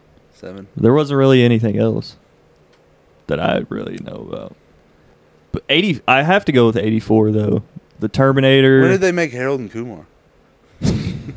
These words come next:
Speaker 2: That might have been ninety-nine, <laughs> dude, honestly.
Speaker 1: No, no way.
Speaker 2: But eighty-four was The Terminator,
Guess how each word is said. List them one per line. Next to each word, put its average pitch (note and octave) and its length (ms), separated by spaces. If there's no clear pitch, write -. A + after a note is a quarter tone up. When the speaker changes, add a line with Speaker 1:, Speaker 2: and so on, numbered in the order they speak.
Speaker 2:
That - 120
might E3 120
have G#3 80
been D#3 120
ninety-nine, C3 600
<laughs> - 100
dude, - 160
honestly. C3 440
Speaker 1:
No, F2+ 300
no G#2 160
way. F#2+ 340
Speaker 2:
But A#2+ 120
eighty-four E3+ 520
was A#2+ 320
The A2 80
Terminator, D#3 800